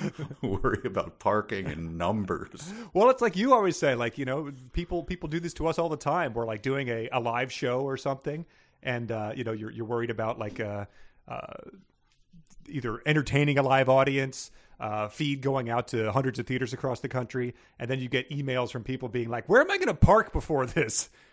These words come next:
Speaker 1: And you're like,
Speaker 2: Yeah,
Speaker 1: "I am
Speaker 2: like
Speaker 1: trying to entertain people. This is, like, what are you doing?" <laughs> Like, you, people all of a sudden become ten-year-olds where it's like, "So how am I gonna pick up the things?" Like, there's a box office where traditionally you show them your name, and that's how you get your tickets.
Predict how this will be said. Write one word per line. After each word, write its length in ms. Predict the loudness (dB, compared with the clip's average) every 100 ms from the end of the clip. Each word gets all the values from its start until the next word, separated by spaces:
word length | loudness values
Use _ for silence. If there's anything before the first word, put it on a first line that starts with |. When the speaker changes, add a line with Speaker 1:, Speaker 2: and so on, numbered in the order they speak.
| _ _ -8
Speaker 1:
And 60 |
you're 80 | -6
like, 140 | -6 -4
Speaker 2:
Yeah, 220 | 2 4
Speaker 1:
"I 20 | 4
am 80 |
Speaker 2:
like 120 | 2 2
Speaker 1:
trying 260 | 2 0
to 200 | -2 -4
entertain 540 | -4 -6 -10 -6 -6 -4
people. 260 | -6 -6 -6
This 160 | -8
is, 80 | -4
like, 140 | -4 -2
what 120 | -4
are 20 |
you 140 | -2 -4
doing?" 520 | 0 2 2 0 -2
<laughs> 40 |
Like, 200 | -8 -6
you, 200 | -4 -4 -4 0
people 220 | 2 4
all 120 | 6 4
of 80 |
a 40 | 4
sudden 240 | 4 2
become 280 | 2 -2 -4
ten-year-olds 680 | 0 0 2 2 2 0 0
where 120 | -2
it's 140 | -2 0
like, 220 | -2 -2 -12 -6
"So 140 | 0 4
how 240 | 4 4
am 80 | 2
I 80 | 2
gonna 200 | 2 0
pick 300 | -2 0 0
up 160 | 0
the 100 | -2
things?" 280 | 0 0 0
Like, 100 | -6 -6 0
there's 200 | 0 2
a 60 |
box 320 | 4 4 4
office 400 | 0 0 -2 -4
where 240 | -2 0 0
traditionally 680 | -2 -2 -2 -2 -4 -2 -2
you 120 | -2
show 240 | 2 2
them 140 | 2 2
your 140 | 0
name, 320 | 2 2 2
and 80 | 0
that's 160 | -2 0
how 80 | -2
you 120 | 0
get 160 | -2 -2
your 60 | -2
tickets. 460 | 0 0 -4 -6